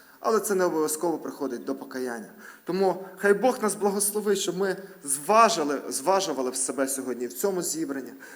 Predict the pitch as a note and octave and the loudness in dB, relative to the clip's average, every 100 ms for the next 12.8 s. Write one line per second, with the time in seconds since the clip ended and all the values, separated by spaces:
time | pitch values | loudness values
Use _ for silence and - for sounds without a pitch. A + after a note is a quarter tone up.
0 | - E3 F#3+ G#3+ A3+ F#3+ - - - F#3+ | -4 0 4 6 6 4 2 0 2 2
1 | F#3 - - - - - F#3+ G3+ G3+ - | 2 0 -14 -18 -12 -2 2 2 0 2
2 | G3+ G3 G3 F3+ - F3 E3+ - E3+ D#3+ | 4 4 2 -2 -4 -6 -6 -2 -2 -4
3 | - - - F#3+ G#3 C4+ A#3+ A#3 B3 A#3+ | -10 -16 0 2 4 6 6 4 4 0
4 | A#3 A#3 A#3 A3+ A3 A3 G#3+ A#3 A#3 A3+ | 2 2 2 0 -2 0 0 0 0 -2
5 | G#3 G3+ - - C3 G#3 F3+ G#3+ G#3+ G3 | -6 -6 -14 -16 -8 -6 -4 0 2 4
6 | G3 G3 - - - E3 D#3+ F3+ F3+ F3 | 4 4 0 -2 -4 -2 0 4 4 2
7 | E3+ E3+ D#3 E3 D3+ A2+ G2 - - _ | -2 -4 -2 -4 -6 -8 -10 -18 -20 _
8 | A#2+ C3+ F#3+ G3 G3 - - - C#3+ D#3 | -6 0 4 4 2 -6 -16 -18 -6 -4
9 | C#3 C3+ C#3 - D3+ C3+ C#3 C3 - - | -4 -4 -8 -4 -4 -2 0 0 -2 -12
10 | - - - C3 B2+ A2+ - - D3 C3+ | -16 -20 -10 -6 -4 -6 -8 -6 -4 -2
11 | D3+ C#3 C#3 G3 F#3+ D3 - D3 D#3+ F#3 | -2 -2 -2 2 2 0 -6 -4 -2 -2
12 | A#3 A#3 G#3+ G3 F#3+ F#3 - F3 | 2 2 2 2 -2 -4 -6 -8